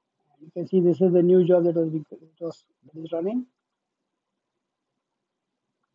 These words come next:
I can refresh for this job. So in this job, I'm just exporting only one table from my schema.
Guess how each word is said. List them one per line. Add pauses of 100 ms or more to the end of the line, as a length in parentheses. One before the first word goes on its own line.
(1000)
I
can
refresh
for
this
job. (4000)
So
in
this
job,
I'm
just
exporting
only
one
table
from
my
schema.